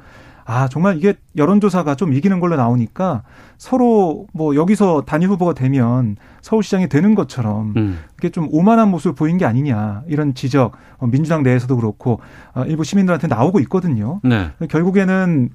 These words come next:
Speaker 1: 이 단일화 효과는 빛을 발했고, 뭐 오늘 내일 이제 진행해서 하긴 하겠지만
Speaker 2: 구체적인 룰이 어떻게 돼요?
Speaker 1: 이게 룰을 보면 아까 방금 말씀하신 것처럼 먼저 여론조사 방법에 대해서는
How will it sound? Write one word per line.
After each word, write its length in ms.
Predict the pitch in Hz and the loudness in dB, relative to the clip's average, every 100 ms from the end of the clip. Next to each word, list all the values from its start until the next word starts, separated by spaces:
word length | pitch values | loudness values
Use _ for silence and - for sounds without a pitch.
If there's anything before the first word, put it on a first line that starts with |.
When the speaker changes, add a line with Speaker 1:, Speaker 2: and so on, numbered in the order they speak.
| - | -8
Speaker 1:
이 100 | 156 | -10
단일화 400 | - 160 185 185 | -4 0 2 2
효과는 640 | 185 226 202 190 180 175 | 0 0 2 2 0 0
빛을 300 | - 127 196 | -2 -2 -2
발했고, 720 | 123 113 107 - 160 131 98 - - - - | 0 -2 -4 -2 0 2 0 -8 -20 -20 -14
뭐 220 | - 151 143 | -6 -2 0
오늘 600 | 165 185 185 180 170 151 | 2 2 2 0 0 2
내일 440 | 143 160 160 143 | 2 2 2 2
이제 80 | 120 | 0
진행해서 500 | 120 151 147 135 143 | -2 -2 -2 -2 -2
하긴 320 | 131 180 185 | -2 -4 -2
하겠지만 600 | 175 202 - 127 110 156 104 | -2 -2 -2 -2 0 0 0
Speaker 2:
구체적인 420 | 165 208 202 196 | 0 0 0 2
룰이 220 | 120 208 | 2 2
어떻게 300 | 123 - 92 | 0 -2 -6
돼요? 200 | 101 160 143 - - | -4 -6 -8 -12 0
Speaker 1:
이게 200 | 220 156 | 2 4
룰을 260 | 180 247 | 4 4
보면 500 | 226 214 226 202 143 - | 4 4 4 2 -2 -10
아까 240 | - 190 175 | -8 -4 -2
방금 240 | 175 180 | 0 0
말씀하신 420 | 143 131 175 160 | 0 0 -2 0
것처럼 600 | 143 131 131 131 127 110 131 | -2 -2 -2 0 0 -2 -4
먼저 360 | 139 143 147 131 | -2 0 2 4
여론조사 500 | 156 185 170 170 156 | 2 2 0 0 0
방법에 480 | - 165 226 208 | 0 2 4 4
대해서는 640 | 156 135 117 117 117 147 95 | 4 2 2 0 0 -2 -4